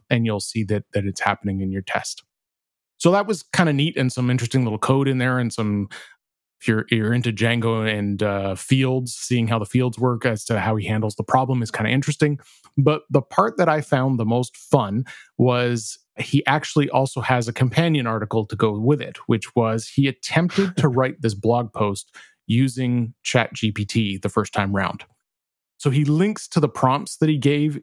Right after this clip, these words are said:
Speaker 1: Chat G P T, how it responded, what he had to do to make it usable. And my favorite part of that is where he asks G P T, uh, G P T for a smartass title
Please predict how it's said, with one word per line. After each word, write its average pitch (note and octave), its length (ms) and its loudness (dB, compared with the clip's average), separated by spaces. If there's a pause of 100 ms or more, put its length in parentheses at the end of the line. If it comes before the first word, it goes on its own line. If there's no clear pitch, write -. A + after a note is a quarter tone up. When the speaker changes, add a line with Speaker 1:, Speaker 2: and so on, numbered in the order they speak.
(100)
Speaker 1:
Chat C3+ 240 0
G C#3 140 0
P B2+ 100 -2
T, D3+ 360 0
how G#2+ 260 0
it - 100 -12
responded, D3 800 0
what A#2+ 200 0
he A#2+ 80 -2
had A2 160 0
to G#2+ 80 -2
do A2+ 180 0
to A2 80 -2
make G#2 280 -4
it - 140 -6
usable. D3 640 2 (360)
And B2 340 2
my A2+ 140 2
favorite D3+ 420 2
part C3+ 200 2
of A2+ 100 -2
that A#2+ 180 2
is G#2+ 160 -2
where A#2 120 2
he A2+ 300 -2
asks A#2+ 380 -2
G A#2+ 200 0
P B2+ 120 -2
T, - 240 -4
uh, A2+ 160 2
G G#2+ 180 -2
P A2 120 -4
T G#2+ 180 0
for G#2+ 300 0
a A2+ 80 -2
smartass A#2+ 600 -2
title C#3 400 2